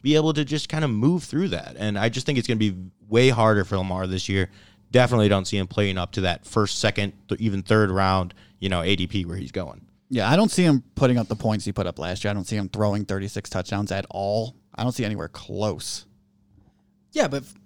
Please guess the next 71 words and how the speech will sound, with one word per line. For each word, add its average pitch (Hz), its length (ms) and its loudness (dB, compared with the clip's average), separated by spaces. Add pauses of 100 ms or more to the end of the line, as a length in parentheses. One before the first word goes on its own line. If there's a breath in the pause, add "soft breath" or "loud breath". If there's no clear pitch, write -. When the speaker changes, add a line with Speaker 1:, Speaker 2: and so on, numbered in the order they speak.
(120)
Speaker 3:
that's 202 220 2
my 160 100 2
point 151 260 -2
right 139 160 -2
there, 214 200 2
though. 127 140 -4
If 131 140 -10
you 190 140 2
don't 208 240 0
see 214 160 -2
him 170 180 0
doing 190 280 2
what 170 120 -2
he 170 80 -4
did 160 220 -2
last 139 320 -2
year, 175 260 0
how 143 200 -2
are 190 60 0
you 180 120 -2
comfortable 180 440 -4
spending 175 340 -2
a 143 60 -2
second? 160 300 -4 (180 loud breath)
Okay, 190 200 2
I 185 200 2
understand 185 440 -2
you 220 100 2
did 208 140 2
it 180 100 -2
in 147 140 -2
Dynasty. 147 540 -4
It's 143 180 -12
a 143 60 -6
little 143 120 -4
bit 135 140 -8
different. 139 320 -8
I 135 60 -6
still 147 320 -2
don't 147 140 -2
agree 123 240 -6
with 131 140 -8
it. 160 160 -4
I 131 100 -10
think 139 220 -6
the 135 80 -6
longevity 131 600 -6
of 139 60 -4
him 139 260 -4 (300 soft breath)
for 156 140 -2
a 123 60 -4
Dynasty 135 500 -4
purpose 156 560 -4 (360 soft breath)
is 131 200 -6
really 135 280 -2
bad. 120 400 -6
I 131 80 -6
think 127 220 -8
he's 131 140 -8
a 117 40 -8
huge 127 440 -6
sell 120 280 -6
right 131 180 -8
now. 151 200 -6
I'd 131 180 -6
be 123 100 -10
trying 123 380 -8
to 120 60 -10
sell 127 260 -6
him 135 260 -6
for 120 420 -10